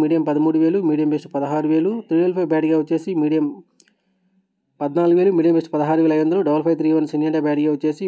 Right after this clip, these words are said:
మీడియం పదమూడు వేల ఐదు వందలు, మీడియం బెస్ట్ పద-, పదిహేడు వేలు. ఇక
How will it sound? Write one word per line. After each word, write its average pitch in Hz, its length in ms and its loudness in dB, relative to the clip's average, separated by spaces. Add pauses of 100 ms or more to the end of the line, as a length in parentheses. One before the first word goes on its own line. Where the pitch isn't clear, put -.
మీడియం 147 260 0
పదమూడు 147 300 0
వేల 147 140 0
ఐదు 151 100 0
వందలు, 170 280 -2
మీడియం 147 220 0
బెస్ట్ 143 260 -4
పద-, 139 240 -4 (100)
పదిహేడు 147 380 0
వేలు. 165 180 2 (640)
ఇక 139 120 -8